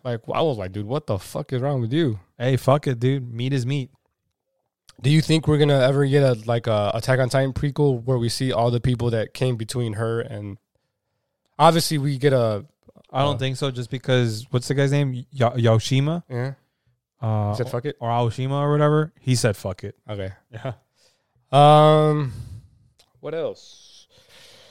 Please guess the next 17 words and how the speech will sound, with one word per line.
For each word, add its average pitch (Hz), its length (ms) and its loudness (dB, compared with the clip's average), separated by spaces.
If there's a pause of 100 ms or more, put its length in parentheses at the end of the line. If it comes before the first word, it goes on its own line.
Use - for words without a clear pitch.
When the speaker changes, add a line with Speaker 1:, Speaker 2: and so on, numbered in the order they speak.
(1120)
Speaker 1:
So 175 100 -4
then 175 140 0
we 170 220 0
flash 175 480 4
back 160 300 4
to 151 80 -10
the 135 80 -4
present. 135 360 4 (380)
Speaker 2:
Yes. 95 680 -8
Speaker 1:
After 135 200 0
we 131 100 0
get 139 120 4
all 135 180 6
that 131 320 2
kind 127 220 2
of 110 220 -2
weird 113 960 0